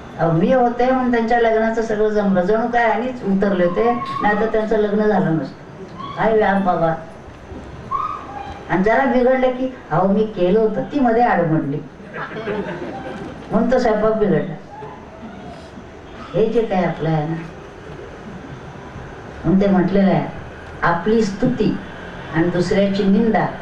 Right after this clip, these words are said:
या दोन गोष्टी जर थांबवल्या तर बोलायला राहतच नाही काही.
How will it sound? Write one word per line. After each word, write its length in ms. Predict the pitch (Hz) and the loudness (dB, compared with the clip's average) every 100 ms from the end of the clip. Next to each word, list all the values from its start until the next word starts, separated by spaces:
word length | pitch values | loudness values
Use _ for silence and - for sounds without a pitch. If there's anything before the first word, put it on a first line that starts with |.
| - - - | -14 -12 -2
या 60 | 170 | 0
दोन 260 | 180 254 | 4 4
गोष्टी 300 | 233 202 202 | 4 2 4
जर 140 | 202 196 - | 2 2 0
थांबवल्या 580 | 165 190 247 196 165 185 196 - - - | 2 4 4 4 2 0 -2 -8 -8 -2
तर 60 | |
बोलायला 440 | 196 190 190 226 226 | 2 4 4 4 2
राहतच 500 | 202 185 185 214 190 | 2 0 2 0 0
नाही 160 | 160 | -2
काही. 160 | - | -2